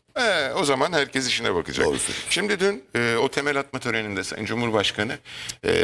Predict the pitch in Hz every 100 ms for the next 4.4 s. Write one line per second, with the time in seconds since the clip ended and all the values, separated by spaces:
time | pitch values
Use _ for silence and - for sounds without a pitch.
0 | 85 82 - - - 120 127 139 123 117
1 | 113 110 107 82 64 - - - _ _
2 | - - - - 80 78 76 76 71 69
3 | 71 - 120 170 170 - - 110 127 -
4 | - 123 110 113